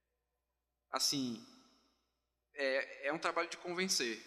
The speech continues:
né, de mostrar, por exemplo, essas documentações aí que explicam por que das coisas, né, por que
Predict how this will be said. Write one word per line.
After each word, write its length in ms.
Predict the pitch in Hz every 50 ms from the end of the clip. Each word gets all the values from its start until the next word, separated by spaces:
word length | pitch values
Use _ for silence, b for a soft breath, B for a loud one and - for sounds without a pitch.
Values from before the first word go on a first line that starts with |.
| - - -
né, 140 | 107 113
de 60 | 117 127
mostrar, 420 | 123 123 117 - - 127 127 127
por 160 | - 143 131
exemplo, 420 | 127 120 117 123 123 127 123 131 120
essas 240 | 120 - - -
documentações 800 | - 135 131 - 135 135 131 - 127 - - - 123 127 120 127
aí 140 | 120 117 113
que 120 | 113 120
explicam 540 | 117 113 110 - - - 120 120 - - 117
por 280 | 117 - - 147 147 -
que 200 | - 151 151 147
das 180 | 139 127 -
coisas, 300 | - - 123 120 113 113
né, 80 | 113 107 -
por 200 | 156 147 - -
que 460 | - 143 151 160 175 - - -